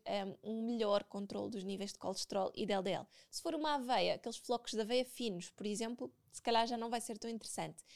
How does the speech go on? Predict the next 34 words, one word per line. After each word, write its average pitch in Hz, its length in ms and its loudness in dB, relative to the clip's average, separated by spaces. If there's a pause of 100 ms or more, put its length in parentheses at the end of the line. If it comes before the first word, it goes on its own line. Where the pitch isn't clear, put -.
(120)
E 233 80 -2
mesmo 247 260 2
a 254 40 -4
farinha 262 400 2
de 254 60 2
aveia, 196 280 2
se - 140 -6
vocês 220 260 -4
optarem 233 400 0
por 220 120 -10
comprar 226 360 -2
a 214 60 -4
farinha, 226 420 -4 (400)
ahm, 226 340 8
tentem 254 360 2
comprar, 247 380 2 (160)
ah, 226 340 2
a - 40 -2
farinha 233 280 -2
de 226 60 0
aveia 240 340 0
integral. 202 500 0 (360)
Normalmente 262 460 0
o - 20 -10
que - 80 -12
eu 269 60 2
faço - 340 2
é 202 80 -2
compro - 420 -6
apenas 196 420 -2
os 185 100 -4
flocos - 280 -4
de 196 60 0
aveia, 190 400 2